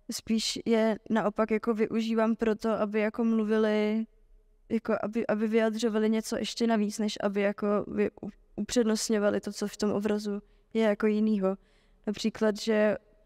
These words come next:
ty postavy se třeba nekoukají na tu realitu takovou, jaká je, nebo nechtějí, nebo neumí, nebo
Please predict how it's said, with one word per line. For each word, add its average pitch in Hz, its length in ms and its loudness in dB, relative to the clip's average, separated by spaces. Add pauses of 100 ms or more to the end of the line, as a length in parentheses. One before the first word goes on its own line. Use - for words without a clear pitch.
(480)
ty 226 100 0
postavy 214 540 0
se 208 580 0 (140)
třeba 220 240 -2
nekoukají 214 460 0
na 208 120 0
tu 220 160 -2
realitu 208 420 2
takovou, 214 360 0
jaká 208 360 0
je, 196 320 2
nebo 196 260 -2 (1400)
nechtějí, 220 600 2
nebo 190 260 0 (420)
neumí, 214 840 2
nebo 196 320 0